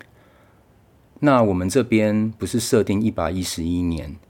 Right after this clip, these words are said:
八月一号出生吗？然后我们把他的出生日期，我们定成是中午十二点整。那对应时刻表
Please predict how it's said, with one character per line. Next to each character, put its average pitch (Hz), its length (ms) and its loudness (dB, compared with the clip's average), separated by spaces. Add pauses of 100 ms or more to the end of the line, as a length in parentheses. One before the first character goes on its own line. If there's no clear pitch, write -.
(200)
八 95 140 0
月 101 160 0
一 87 140 -4
号 92 160 -2
出 90 160 -6
生 85 180 -6
吗？ 85 300 -4 (720)
然 85 160 -6
后 110 140 2
我 110 40 2
们 82 200 -4
把 80 140 -6
他 95 180 0
的 87 240 -4
出 - 180 -6
生 113 220 0
日 117 80 2
期， 82 240 -6
我 82 40 -2
们 82 120 -2
定 101 220 0
成 82 200 -4
是 98 160 -6
中 110 240 0
午 90 120 -2
十 - 180 -6
二 92 100 0
点 82 240 -6
整。 - 160 -8 (680)
那 131 120 2
对 127 220 2
应 117 160 4
时 92 260 -6
刻 117 220 0
表 - 300 -6